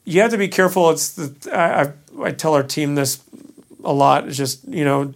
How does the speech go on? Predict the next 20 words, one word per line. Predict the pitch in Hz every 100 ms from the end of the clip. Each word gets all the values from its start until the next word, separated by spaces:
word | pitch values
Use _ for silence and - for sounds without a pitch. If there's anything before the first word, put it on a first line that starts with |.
| -
let's | 180 160 160 170
not | 165 151 147
get | 151 160
suckered | - 143 156
into | 147 139
trying | 131 151 143
to |
do | 139 143
in | 139
our |
spare | 131 - 143
time | 139 139 135
what | 135
other | 131
people | 139 143 131
have |
devoted | 127 127 131
their | 127
lives | 123 127 127 127
to, | - 139 143